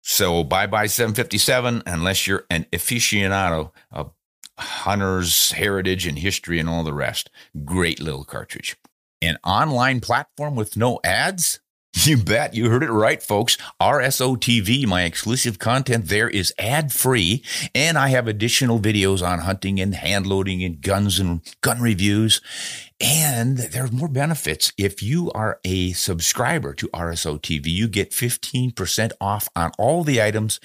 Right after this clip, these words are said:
in the R S O T V store. So <laughs> it's just five dollars a month. If you'd like to join up, we would love to have you. Just hit the tab above.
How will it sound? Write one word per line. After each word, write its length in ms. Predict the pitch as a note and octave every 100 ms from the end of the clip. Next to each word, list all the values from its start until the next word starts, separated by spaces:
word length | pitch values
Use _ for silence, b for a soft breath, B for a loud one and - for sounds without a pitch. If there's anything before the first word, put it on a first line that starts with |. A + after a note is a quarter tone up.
| B -
in 120 | G#2+
the 140 | G#2+ -
R 180 | G2 F#2+
S 260 | G2 F#2 - -
O 300 | F2+ F#2 F2 _ -
T 160 | -
V 180 | F2 F#2
store. 600 | E2+ - D#3+ C3 - - _ B B
So 220 | - A#2+ A2+
<laughs> 40 | G#2+ B B
it's 160 | G#2 -
just 240 | C#3+ C3
five 240 | - C#3+ D3
dollars 300 | D3 D3+ C3+
a 40 |
month. 260 | C3+ D#3 D3
If 120 | G2
you'd 100 | G2
like 180 | G#2 G2+
to 80 | E2
join 300 | G#2 G2 G2+
up, 160 | -
we 140 | F#2 E2+
would 100 | E2
love 220 | F#2 E2
to 80 | E2+
have 240 | F#2 F2+
you. 100 | F2+
Just 260 | F2 F#2 - -
hit 180 | -
the 60 | -
tab 300 | - G2 C3
above. 380 | C3 G#2+ -